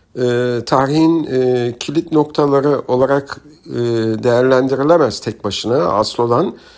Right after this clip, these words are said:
coğrafyalardır. E, örnek olarak şunu söyleyebiliriz. Bugün,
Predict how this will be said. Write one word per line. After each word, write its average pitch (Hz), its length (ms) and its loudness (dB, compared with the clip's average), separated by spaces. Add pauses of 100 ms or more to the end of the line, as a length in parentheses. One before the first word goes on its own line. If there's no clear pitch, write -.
(280)
coğrafyalardır. 107 840 0 (920)
E, - 60 -12 (760)
örnek 131 500 2
olarak 107 400 0
şunu 131 240 0
söyleyebiliriz. 110 840 -2
Bugün, 143 420 0